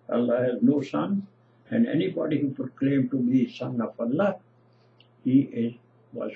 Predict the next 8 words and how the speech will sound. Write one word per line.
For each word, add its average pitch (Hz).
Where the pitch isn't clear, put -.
tortured 120
and -
killed, 131
as 107
Shah -
Shams 160
Tabriz 104
was. 98